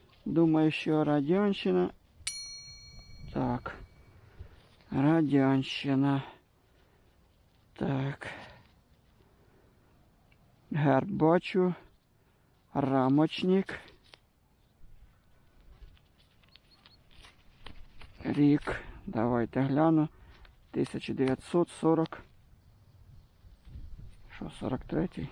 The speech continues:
чи що? Давайте водичку візьму. Ой.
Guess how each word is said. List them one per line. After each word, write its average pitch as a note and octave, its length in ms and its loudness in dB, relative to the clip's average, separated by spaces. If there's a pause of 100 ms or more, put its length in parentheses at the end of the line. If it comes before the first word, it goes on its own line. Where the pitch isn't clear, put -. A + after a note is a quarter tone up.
(120)
чи - 120 -14
що? - 180 -12 (2500)
Давайте F#3 340 -2
водичку F#3 460 0
візьму. E3 340 -4 (920)
Ой. - 180 -8